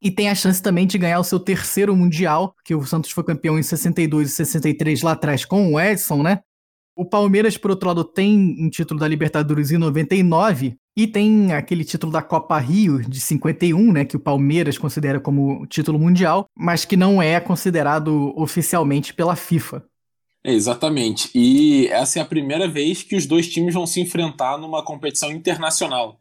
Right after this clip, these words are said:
Speaker 2: Apesar dessa longa história aí dos dois, eles nunca tinham se enfrentado em torneios internacionais.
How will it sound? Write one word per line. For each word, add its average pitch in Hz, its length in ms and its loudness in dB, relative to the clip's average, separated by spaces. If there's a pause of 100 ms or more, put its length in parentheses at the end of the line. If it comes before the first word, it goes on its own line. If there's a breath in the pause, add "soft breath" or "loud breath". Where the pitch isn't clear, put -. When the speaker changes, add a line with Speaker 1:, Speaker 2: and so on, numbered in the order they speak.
Speaker 2:
Apesar 127 600 0
dessa 113 760 -4
longa 151 380 2
história 120 360 -2
aí 117 120 0
dos 113 220 -4
dois, 135 500 0 (180)
eles 123 140 2
nunca 139 160 2
tinham 147 140 0
se - 120 0
enfrentado 127 560 -2
em 123 240 -6
torneios 113 380 -4
internacionais. 113 840 -10